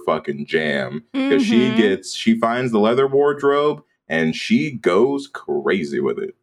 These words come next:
Speaker 2: Yes. She dresses up. Um, she tries to have sex with Crawford.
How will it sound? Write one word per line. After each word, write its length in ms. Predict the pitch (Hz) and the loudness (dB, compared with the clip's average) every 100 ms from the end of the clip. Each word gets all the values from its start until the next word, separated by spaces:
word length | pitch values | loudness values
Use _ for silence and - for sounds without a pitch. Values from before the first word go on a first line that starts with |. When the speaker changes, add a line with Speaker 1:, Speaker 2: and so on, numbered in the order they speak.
| _ _ - | _ _ -10
Speaker 2:
Yes. 840 | 208 214 220 214 196 - - - - | -6 -4 -2 -2 -4 -6 -20 -20 -20
She 520 | - 233 233 226 226 | -14 -10 -8 -6 -6
dresses 440 | 208 196 180 180 - - | -4 -4 -4 -10 -10 -4
up. 640 | 330 320 311 311 302 302 254 - | 0 2 2 0 -2 -6 -10 -4
Um, 840 | 220 220 208 208 202 190 190 185 - _ _ _ | 0 0 0 0 -2 -4 -6 -8 -12 _ _ _
she 920 | - - 233 220 220 208 208 190 _ _ _ | -14 -8 -6 -4 -4 -4 -4 -6 _ _ _
tries 640 | - - 196 202 226 247 247 | -20 -14 -6 -2 0 -2 -2
to 80 | 226 | -2
have 260 | 214 214 | -2 -2
sex 360 | 214 208 208 - | -4 -4 -6 -8
with 380 | 190 190 185 185 _ _ _ _ _ _ _ _ - | -4 -2 -4 -8 _ _ _ _ _ _ _ _ -8
Crawford. 800 | 220 196 190 190 180 180 185 | 0 0 0 -4 -4 -4 -6